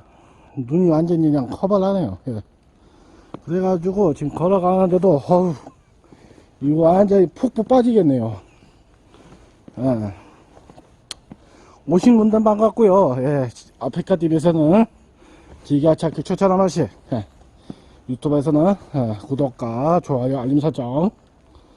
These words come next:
예, 댓글 필수니까 참고해 주시고요. 예. 예. 어, 오늘의 영상은, 예, 눈 예보 발령이 내가 나가지고, 예, 잠깐 찍-, 찍는 겁니다. 예.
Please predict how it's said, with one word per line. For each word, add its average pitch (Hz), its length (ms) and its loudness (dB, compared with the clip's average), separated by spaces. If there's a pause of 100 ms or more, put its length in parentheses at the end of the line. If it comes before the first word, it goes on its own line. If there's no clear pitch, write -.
(340)
예, 107 140 -8
댓글 156 360 -2 (420)
필수니까 180 500 -4 (800)
참고해 175 360 0
주시고요. 151 760 -2 (240)
예. 131 160 -4 (1200)
예. 110 180 -6 (1400)
어, 185 160 0 (120)
오늘의 226 380 4
영상은, 185 800 2
예, 143 280 0
눈 190 400 4
예보 190 260 2
발령이 170 400 0
내가 147 240 -2 (400)
나가지고, 151 680 -2 (840)
예, 110 280 -6
잠깐 120 460 -6
찍-, 170 240 -6
찍는 175 280 2
겁니다. 127 300 -2 (480)
예. 107 120 -10